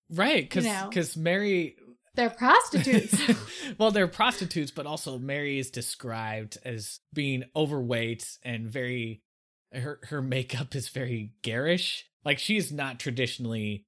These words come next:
Speaker 1: beautiful. That, yeah, that would have been a cool scene to have, to have Pecola talk out some of her anxieties with these prostitutes and get their perspective on beauty and what, what that actually looks like from their perspective, because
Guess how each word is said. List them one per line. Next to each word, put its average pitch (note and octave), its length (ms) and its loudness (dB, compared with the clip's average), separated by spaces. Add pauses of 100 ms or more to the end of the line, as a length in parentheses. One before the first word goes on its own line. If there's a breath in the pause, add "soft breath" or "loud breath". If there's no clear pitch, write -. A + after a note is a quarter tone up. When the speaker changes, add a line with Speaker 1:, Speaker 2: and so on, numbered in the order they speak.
Speaker 1:
beautiful. A2+ 680 0 (180)
That, D#3+ 340 0
yeah, G3+ 220 2
that C3 200 2
would F3+ 120 6
have E3 80 2
been E3+ 140 2
a D#3 80 0
cool D#3 360 -2
scene D#3 360 -4
to C#3 120 -4
have, B2+ 440 -6
to A#2+ 100 -6
have A2 380 -6 (500)
Pecola C3 520 0 (300)
talk B2+ 340 -4
out B2+ 220 -2
some B2+ 200 -4
of A#2+ 100 -4
her A#2 140 -4
anxieties G#2+ 800 -4
with G#2 120 -12
these G2+ 200 -8
prostitutes G2+ 680 -8
and F#2+ 260 -8
get A2 240 -8
their A2+ 240 -2
perspective - 760 -6
on G#2+ 200 -4
beauty D3 560 2
and A2+ 180 -6
what, D3 360 -2 (680 loud breath)
what D#3 220 0
that D#3 160 4
actually C3 760 0
looks B2 440 -2
like A2 300 -6
from G#2 240 -6
their B2 200 0
perspective, F#2+ 800 -8
because F#2 500 -10